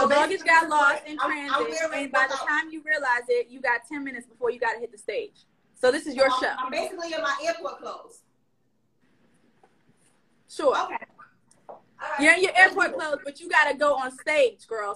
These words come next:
Speaker 1: So what you giving the people?
Speaker 2: Okay.
Speaker 1: This is your show. Let's say you're an artist, right? We're
Speaker 2: Oh,
Speaker 1: playing
Speaker 2: my
Speaker 1: make believe.
Speaker 2: show.
Speaker 1: Yes,
Speaker 2: Okay.
Speaker 1: you're on a sellout tour and your luggage got lost in between travel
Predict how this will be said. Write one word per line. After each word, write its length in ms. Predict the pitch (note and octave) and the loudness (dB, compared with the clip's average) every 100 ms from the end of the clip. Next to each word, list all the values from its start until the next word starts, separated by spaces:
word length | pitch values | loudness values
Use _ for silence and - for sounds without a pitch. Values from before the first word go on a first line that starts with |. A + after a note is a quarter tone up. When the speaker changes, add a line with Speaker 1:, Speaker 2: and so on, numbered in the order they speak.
| - | -4
Speaker 1:
So 160 | G#3+ | -4
what 200 | A3+ D4 | -4 -8
you 100 | D4+ | -10
giving 280 | C4+ C#4 C4 | -2 -2 0
the 60 | B3+ | -4
people? 520 | E4 D#4+ - F3 E2 - _ - - _ _ _ _ _ _ _ _ - D4 | -2 -4 -2 -4 -6 -14 _ -20 -20 _ _ _ _ _ _ _ _ 0 0
Speaker 2:
Okay. 180 | - C4 | 2 4
Speaker 1:
This 160 | D4+ F#4 | 6 6
is 160 | C#4+ | 2
your 320 | C#4 D4 D#4 | 2 4 6
show. 460 | D#4+ - D4+ A3 F3 | 4 2 4 4 2
Let's 200 | G#3+ D4 | -2 -2
say 140 | D4+ C#4+ | -2 0
you're 160 | C#4+ | 0
an 100 | C4+ C4+ | -2 -2
artist, 400 | B3+ A#3+ F3+ - | -2 -2 -4 -6
right? 340 | G#3 G#3+ - - _ _ _ _ _ _ A#3 | -4 -2 -2 -6 _ _ _ _ _ _ -6
We're 80 | A#3+ | 0
Speaker 2:
Oh, 80 | B3+ | 2
Speaker 1:
playing 260 | D4 C#4 | 2 2
Speaker 2:
my 60 | C4+ | 2
Speaker 1:
make 120 | B3 - | 2 4
believe. 300 | B3+ A3+ - | 4 4 2
Speaker 2:
show. 80 | - - _ _ _ _ _ _ A3 | -10 -20 _ _ _ _ _ _ 0
Speaker 1:
Yes, 400 | A#3+ E4+ A#3+ F#3 | 4 4 2 -4
Speaker 2:
Okay. 120 | G#3+ | -4
Speaker 1:
you're 160 | B3 C#4 | 2 4
on 120 | C4+ | 2
a 40 | B3+ | -2
sellout 540 | D4 D4+ D4 D#4 - | -2 0 0 0 -4
tour 200 | D#4+ C4+ | -4 -2
and 100 | B3+ | 0
your 100 | A#3+ | 2
luggage 280 | A#3+ B3 B3+ | 2 2 2
got 180 | A#3 A#3 | 0 0
lost 300 | A3+ A3+ - | 0 -2 -8
in 160 | A#3 A3+ | -10 -6
between 360 | G#3+ B3 A3 | -6 -8 -14
travel 520 | - G#3+ E3+ - G#3 | -2 2 2 -2 -8